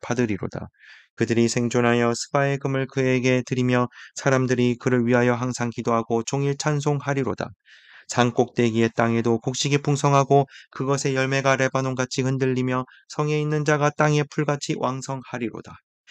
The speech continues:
그의 이름이 영구함이요 그의 이름이 해와 같이 장구하리로다. 사람들이 그로 말미암아 복을 받으리니 모든 민족이 다 그를 복되다 하리로다.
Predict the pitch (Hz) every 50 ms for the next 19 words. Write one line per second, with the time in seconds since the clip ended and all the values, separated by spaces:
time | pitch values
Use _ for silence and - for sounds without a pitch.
0 | - - _ _ - 117 113 113 117 - - - 113 120 117 120 120 - - 110
1 | 110 117 113 120 117 113 117 117 117 117 117 120 120 - - - - _ - -
2 | 143 139 139 - - 131 139 135 135 135 135 127 139 147 143 143 139 135 135 -
3 | - - 131 - - 135 135 135 131 139 131 131 127 127 127 127 127 127 131 131
4 | 127 - _ - - _ - - 139 139 135 135 131 131 123 127 127 120 - -
5 | 131 127 123 123 120 123 123 123 120 120 120 120 120 - - 127 120 120 117 -
6 | - 113 107 117 113 113 113 113 113 113 - - - - _ _ - 127 131 127
7 | 143 147 147 147 147 147 143 147 143 143 147 143 - 143 139 143 143 143 143 _
8 | - - 135 135 131 127 127 _ - 127 - - 131 127 123 123 117 113 - 117
9 | 110 113 104 - 120 - 92 98